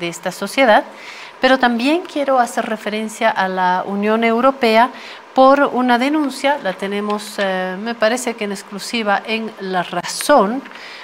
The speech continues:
por el carácter de la fuente. Esta es una información que hoy ha sido publicada en, eh,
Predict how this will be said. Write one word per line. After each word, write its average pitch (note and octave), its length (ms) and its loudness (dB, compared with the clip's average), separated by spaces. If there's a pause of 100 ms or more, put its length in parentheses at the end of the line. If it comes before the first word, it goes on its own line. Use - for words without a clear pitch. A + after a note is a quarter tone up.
(220)
por G#3 260 4
el F#3+ 160 -2
carácter G3+ 580 2 (140)
de B3 100 2
la B3 140 4
fuente. G3+ 420 0
Esta A#3 220 -2
es A3+ 160 -6
una G3 500 2
información G3 920 -2 (500)
que A3+ 200 -2
hoy D4 240 6
ha A3+ 60 -2
sido A3+ 300 -2
publicada G#3 920 4
en, G3 280 0
eh, F#3 220 -2